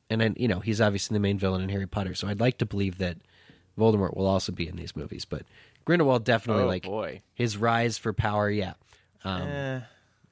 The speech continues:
Speaker 1: I don't
Speaker 2: I
Speaker 1: know.
Speaker 2: don't wanna see Voldemort in these. I think that's too much.
Speaker 1: Really?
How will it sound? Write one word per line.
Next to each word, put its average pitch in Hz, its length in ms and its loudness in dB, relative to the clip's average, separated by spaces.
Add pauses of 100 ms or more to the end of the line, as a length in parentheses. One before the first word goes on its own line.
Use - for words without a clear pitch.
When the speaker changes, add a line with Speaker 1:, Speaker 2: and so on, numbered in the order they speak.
(140)
Speaker 1:
I - 40 -16
don't 107 160 -2
Speaker 2:
I 110 40 0
Speaker 1:
know. 104 80 2
Speaker 2:
don't 180 140 2
wanna 117 200 2
see 113 180 -6
Voldemort 92 600 -4
in 87 180 -10
these. 85 500 -14 (380)
I 143 100 0
think 175 220 -2
that's - 260 2
too 120 200 -6
much. 92 640 -8
Speaker 1:
Really? 311 460 0